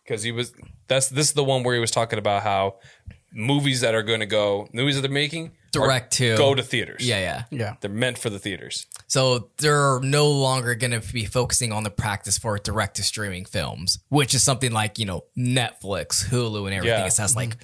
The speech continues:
Speaker 3: Mm-hmm.
Speaker 2: really delved into one hundred percent.
Speaker 1: Yeah.
Speaker 2: Do you think it's gonna be good for them to pull away from streaming practices and focus actually what's gonna be shown in theater?
Speaker 1: I want to say yes, but it all depends on whether or not ticket prices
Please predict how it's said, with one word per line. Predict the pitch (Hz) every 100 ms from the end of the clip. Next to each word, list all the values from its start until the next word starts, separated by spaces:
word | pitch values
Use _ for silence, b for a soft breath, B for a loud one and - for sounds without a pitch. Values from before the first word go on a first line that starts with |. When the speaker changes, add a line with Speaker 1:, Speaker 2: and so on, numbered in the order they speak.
| B
Speaker 3:
Mm-hmm. | 92 113 131
Speaker 2:
really | 143 135 120 117
delved | - 107 104 113
into | 101 - 104
one | 98 107
hundred | 107 101 87
percent. | 87 95 82 76 -
Speaker 1:
Yeah. | 107 85
Speaker 2:
Do | - - - -
you | 123
think | 175
it's | 143
gonna | 143 131
be | 127 - _ - 127
good | 131 123
for | 139
them | 127 135 143
to | - 113 104 -
pull | - 113
away | 104 107 123 135 - _
from | 120 113 110 120 _ _ _ -
streaming | - 120 135 131
practices | 143 139 143 147 104
and | -
focus | 107 - 92
actually | 104 -
what's | 101 104 -
gonna | 104
be | 92 101
shown | - - 98 104
in |
theater? | 101 110 123 135 139 _ _
Speaker 1:
I | 117 110
want | 95 90 90 98 120 143
to | 156
say | - 175
yes, | 175 185 208 - - -
but | 104 110
it | 113
all | 110 123
depends | 120 - 117 113
on | 101 92
whether | 101 101 98
or |
not | 95 92 92 _ -
ticket | 110 98 -
prices | 92 85 87 85 85 -